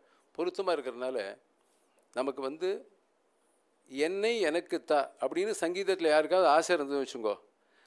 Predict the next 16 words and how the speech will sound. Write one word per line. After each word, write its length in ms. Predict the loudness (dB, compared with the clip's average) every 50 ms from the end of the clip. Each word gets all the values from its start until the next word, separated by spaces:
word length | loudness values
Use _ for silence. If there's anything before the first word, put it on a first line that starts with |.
| _
"நான் 280 | -2 2 4 4 4 4
என்ன 440 | 4 0 -2 0 0 2 4 4 4
அறியணும் 360 | 4 2 0 0 0 0 -2
இந்த 160 | -4 -6 -8 -8 -6
சங்கீதத்து 460 | -8 -6 -6 -6 -6 -6 -8 -8 -10
மூலம்" 320 | -8 -8 -8 -8 -8 -12 _ _ _ _ _ _ _ _ _ _ _ _ _ _ _ _ _
அப்படின்னு 580 | -4 -4 -4 -4 -4 -6 -4 -4 -4 -4 -4 -4
நம்ம 340 | -6 -8 -4 -2 -2 -2 -2
ஆசைப்பட்டோம்னா, 720 | -4 -6 -8 -6 -6 -6 -6 -8 -8 -6 -6 -6 -6 -6 _ _ _ _ _ _ _ _ _ _ _ _ _ _
இந்த 240 | -16 -10 -4 -4 -2
மார்க்கத்துக்குள்ள 640 | 0 2 2 2 2 0 -4 -4 -4 -6 -4 -4 -4 -2
போனோம்னா, 640 | -2 -4 -4 -4 -4 -6 -4 -4 -4 -4 -4 -8 _ _ _ _ _ _ _ _ _ _ _ _ _ _ _ _ _ _ _ _ _ _ _ _ _ _ _ _ _ _ _ _ _ _ _ _ _ _ _ _ _ _ _ _ _ _ _ _ _ _ _ _
"சிக்கனி 540 | -4 -4 -4 -4 -4 0 0 2 2 2 0
பாலு 400 | 4 6 8 8 8 6 4 0
உண்டக, 640 | -2 -2 2 2 2 4 4 2 0 0 -2 -8 -14 _ _ _ _ _ _ _ _ _ _ _ _ _ _ _ _ _ _ _ _ _ _ _ _ _ _ -8
ஆ, 40 | -6